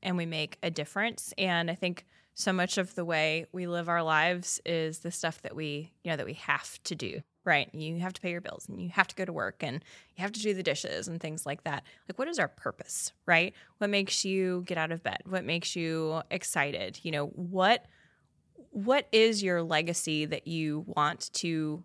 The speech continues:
leave and how are you using that to make a difference? And so at Volunteer Odyssey, we are, I think I would like to say we specialize in people who are looking for their way to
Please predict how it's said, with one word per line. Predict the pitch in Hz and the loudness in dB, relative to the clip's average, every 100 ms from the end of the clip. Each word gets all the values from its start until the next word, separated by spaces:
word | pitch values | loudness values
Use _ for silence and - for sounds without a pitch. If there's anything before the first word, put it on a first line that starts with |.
| _ - | _ -6
leave | 170 208 247 - - - | -2 0 0 -2 -8 -10
and | 165 | -6
how | - 165 | -2 0
are | 160 | -2
you | 151 | -2
using | 156 151 147 | -4 -4 -6
that | 151 120 - | -2 -4 -4
to | - 160 | -6 -6
make | 135 165 | -8 -8
a | |
difference? | 160 147 - - - - - - - - | -8 -8 -6 -6 -6 -8 -10 -20 -14 -4
And | 165 | -2
so | 160 175 165 160 - - | 2 4 4 2 -6 2
at | 175 - - - | 2 2 -2 -8
Volunteer | 196 160 160 - 165 | 0 0 0 -4 0
Odyssey, | 180 175 - 170 160 - | 2 0 -2 -4 -4 -6
we | 190 165 | -4 0
are, | 165 156 - - _ - | 2 2 -2 -10 _ -10
I | 180 | -2
think | 185 185 - _ - | -2 -2 -10 _ -4
I | 190 | 0
would | 180 | 2
like | 185 | 2
to | - | 2
say | 190 180 | 2 2
we | 180 | 0
specialize | - 170 - 175 160 | 0 0 2 2 2
in | 180 | 0
people | 180 175 | -4 -2
who | 170 | 0
are | 170 165 - - _ - | 2 2 -2 -14 _ -6
looking | 175 180 180 180 170 165 | 4 4 6 4 0 0
for | - 165 156 156 - | 0 2 4 2 -2
their | 175 160 | 0 2
way | 160 156 | 2 2
to | 156 - 160 156 | 0 -2 -2 -4